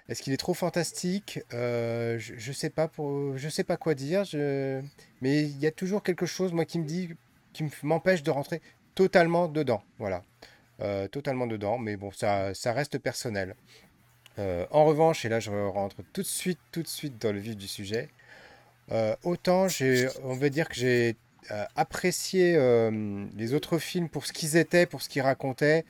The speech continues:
même si moi, pour moi, ça me touchait pas. J'arrivais à comprendre, en tout cas, ce que les gens y trouvaient. Autant là,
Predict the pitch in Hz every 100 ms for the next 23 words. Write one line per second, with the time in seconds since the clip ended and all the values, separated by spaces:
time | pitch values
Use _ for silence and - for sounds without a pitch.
0 | - - 123 135 - 147 143 165 147 _
1 | - 120 139 - 120 - 127 147 131 113
2 | 131 143 160 123 139 - 156 165 - 110
3 | - 143 135 - - - _ _ _ -
4 | - 160 156 135 123 135 127 127 - 117
5 | 131 180 _ _ - _ _ 160 160 170
6 | 165 151 156 190